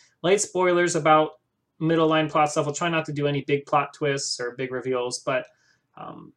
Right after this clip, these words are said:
it has been out for a while, so you should have seen it by now. Um, wha-, what was your thoughts on the movie?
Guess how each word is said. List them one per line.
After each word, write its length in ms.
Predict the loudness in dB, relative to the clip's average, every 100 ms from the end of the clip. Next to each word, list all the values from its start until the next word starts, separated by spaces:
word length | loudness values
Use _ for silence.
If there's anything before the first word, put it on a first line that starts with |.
| 2
it 120 | 4
has 140 | 4
been 160 | 6 6
out 160 | 6
for 120 | 4 2
a 60 |
while, 360 | 2 0 -4 -8 _
so 480 | -14 -8 -6 -6 -10 -12
you 80 | -8
should 120 | -6
have 80 | -4
seen 200 | 0 0
it 80 |
by 120 | 0 0
now. 340 | 2 0 -2 _ _ _ _ _
Um, 380 | -20 -20 -20 -20 _ _ _ _ _ _ -12
wha-, 440 | 2 4 6 4
what 160 | 6 4
was 120 | 6
your 100 | 2
thoughts 260 | 4 2 0
on 60 |
the 60 | -8
movie? 260 | -10 -10